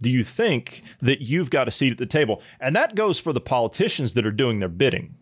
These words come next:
That goes for the corporations that are doing their bidding,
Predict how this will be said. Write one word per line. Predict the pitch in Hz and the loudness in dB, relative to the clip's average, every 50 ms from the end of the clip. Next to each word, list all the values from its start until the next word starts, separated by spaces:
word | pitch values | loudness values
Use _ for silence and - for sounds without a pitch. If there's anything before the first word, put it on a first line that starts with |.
| _ - | _ -2
That | 147 165 165 | -2 0 2
goes | 220 220 - - | 0 0 0 0
for | - 208 | -2 -2
the | - - | -2 -2
corporations | - - 185 180 - - 131 139 180 247 214 - 175 139 117 - | 0 0 0 0 0 2 2 2 2 2 0 0 0 -2 0 2
that | 120 120 110 | 2 2 2
are | 107 | 2
doing | 101 120 113 104 98 | 2 2 2 2 2
their | 95 92 87 | 0 0 0
bidding, | 87 104 101 92 85 78 | 2 2 2 2 2 -2